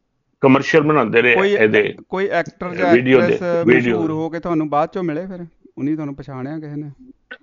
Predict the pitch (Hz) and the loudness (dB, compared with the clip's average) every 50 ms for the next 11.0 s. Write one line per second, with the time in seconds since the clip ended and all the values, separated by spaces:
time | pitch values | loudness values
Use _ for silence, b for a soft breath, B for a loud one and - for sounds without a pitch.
0 | _ _ _ _ _ - 180 202 220 240 240 254 269 302 339 339 302 247 240 240 | _ _ _ _ _ 0 2 4 4 2 2 2 0 0 2 2 4 4 4 4
1 | - - 277 277 240 254 240 240 254 254 247 254 254 254 214 233 240 226 233 226 | 2 0 2 4 4 4 2 2 0 0 2 2 2 2 2 2 2 2 0 0
2 | - - 202 196 - 226 233 240 220 233 226 226 226 233 226 214 214 220 214 202 | 0 0 0 0 0 -2 -4 0 2 2 2 2 2 0 -2 -2 -2 0 2 2
3 | 202 202 180 185 185 190 190 180 185 190 185 185 190 196 196 190 185 - 190 185 | 2 2 4 4 4 4 4 4 4 4 4 4 4 4 2 2 2 2 2 4
4 | 180 170 - 185 185 175 175 175 175 175 170 165 - 160 156 - 202 185 226 233 | 2 2 2 0 0 0 0 2 2 2 2 2 2 2 2 0 0 0 2 2
5 | 220 - 190 190 180 170 175 165 185 196 175 185 196 196 190 190 185 180 170 - | 2 2 2 2 2 2 0 0 2 2 2 4 4 4 4 4 4 2 0 0
6 | - 160 156 160 165 165 156 156 - - 151 147 147 b b b b b b - | 0 2 4 4 4 4 2 0 -2 0 0 0 0 b b b b b b 0
7 | - 175 165 170 160 175 135 - - - 165 170 160 165 175 202 202 208 196 214 | 0 0 0 0 2 0 0 2 2 2 2 4 4 4 4 4 2 0 -2 -4
8 | 220 190 - 190 175 160 190 185 185 185 185 180 156 175 165 156 - _ _ _ | -4 -2 -2 -2 -2 0 -2 -4 -2 -2 -2 -2 -2 -2 -6 -6 -8 _ _ _
9 | _ _ _ - 147 151 - 165 143 139 131 - - - 185 185 165 143 151 160 | _ _ _ 0 0 0 0 2 0 2 0 0 0 2 2 4 4 6 4 4
10 | 180 180 175 196 196 175 175 170 170 170 170 175 170 170 170 170 170 170 170 165 | 4 4 2 0 -2 0 -2 -2 -2 0 0 0 0 0 0 0 -2 -2 -6 -10